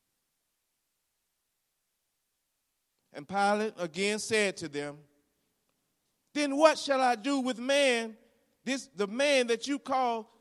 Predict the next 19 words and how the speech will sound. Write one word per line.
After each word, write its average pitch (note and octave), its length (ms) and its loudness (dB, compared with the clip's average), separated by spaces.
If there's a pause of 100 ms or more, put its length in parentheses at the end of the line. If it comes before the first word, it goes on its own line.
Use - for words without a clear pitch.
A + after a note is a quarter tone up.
(100)
the C#4 100 -14
King D4+ 380 -6
of C4+ 140 -12
Jews?" C#4 960 -8 (1120)
And C#4 180 2
they C#4 100 4
cried C#4+ 420 4
out C#4+ 200 2
again, B3+ 560 -4 (760)
"Crucify B3+ 720 2
him! F3+ 240 -8 (1000)
Crucify A#3 680 0
him!" D3+ 280 -10 (1040)
And A#3 160 -4
Pilate C4+ 360 4
said C4+ 320 2
to A#3+ 80 -14
them, B3+ 280 2 (240)
"Why? B3+ 460 4